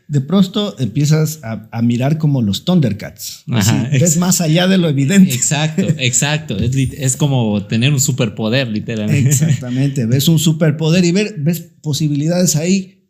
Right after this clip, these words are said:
Speaker 1: que la gente normalmente no lo alcanza a ver.
Speaker 2: Exacto. Y no sé si será por la programación, qué será la, la condición cultural,
Speaker 1: Ujú.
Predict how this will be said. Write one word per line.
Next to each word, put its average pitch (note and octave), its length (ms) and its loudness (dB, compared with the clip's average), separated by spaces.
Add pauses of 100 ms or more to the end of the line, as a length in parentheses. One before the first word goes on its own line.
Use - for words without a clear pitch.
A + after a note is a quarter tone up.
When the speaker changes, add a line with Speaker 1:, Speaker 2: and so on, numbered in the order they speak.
Speaker 1:
que - 480 -4 (240)
la G#2+ 180 -4
gente D#3+ 360 2 (920)
normalmente D#3+ 920 2
no B2+ 180 -2
lo C3+ 80 -2
alcanza C3+ 400 0
a E3+ 40 4
ver. F#3 320 0
Speaker 2:
Exacto. G2 560 -8 (920)
Y A2+ 80 4
no C#3+ 140 8
sé E3 160 2
si B2+ 180 -2
será A#2 320 -2
por A2 120 -4
la F#2+ 140 -2
programación, G2+ 920 -4
qué G#2+ 180 -2
será G2+ 300 -2
la, G2+ 580 -2
la G#2 160 -4
condición G#2 380 0
cultural, G#2 580 -2
Speaker 1:
Ujú. C3 280 2